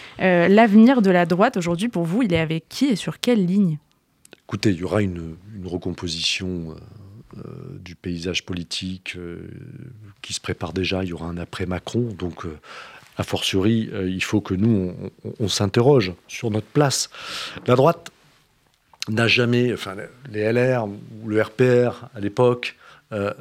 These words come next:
Speaker 2: n'a jamais gagné seul. C'est toujours allié, euh, avec l'U D F, euh, avec le centre. Je pense qu'il faut revenir dans cette, euh, dans cette, euh, composition où on aura plusieurs forces de droite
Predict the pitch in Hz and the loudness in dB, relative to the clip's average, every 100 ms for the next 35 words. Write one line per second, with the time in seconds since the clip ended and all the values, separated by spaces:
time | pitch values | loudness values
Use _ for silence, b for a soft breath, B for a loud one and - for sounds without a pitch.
0 | - 110 110 107 110 101 95 92 - - | -14 -4 -2 0 0 0 -2 -6 -10 -14
1 | - _ - - 104 98 95 98 107 110 | -20 _ -16 -8 -2 -2 -2 -2 0 0
2 | 104 - - 92 98 - 98 98 95 104 | -2 -6 -12 -14 -12 -12 -8 -6 -4 -6
3 | - - 113 - 90 104 - 92 110 117 | -10 -16 -18 -14 -10 -10 -4 -2 -2 -2
4 | 135 - 92 B B B B - 123 123 | -2 -6 -12 B B B B -2 2 2
5 | 110 - 107 101 B B B 98 104 127 | -2 -2 -2 -2 B B B 0 4 6
6 | 131 135 117 92 90 95 - 95 87 85 | 6 4 2 -2 -6 -8 -8 -8 -6 -6
7 | 90 90 - - - 87 80 95 - - | -10 -14 -16 -16 -14 -12 -10 -10 -10 -12
8 | 50 50 50 50 50 50 50 - - - | -14 -12 -12 -14 -14 -14 -12 -12 -14 -2
9 | 123 110 113 95 95 - 110 107 139 - | 2 4 4 2 2 2 4 2 0 -4
10 | _ _ _ _ _ _ - - 117 110 | _ _ _ _ _ _ -8 0 4 4
11 | 104 82 82 101 B B - 156 139 135 | 2 0 -4 -8 B B 2 4 4 0
12 | - 117 98 95 90 87 98 - | 2 2 2 0 0 0 -2 -6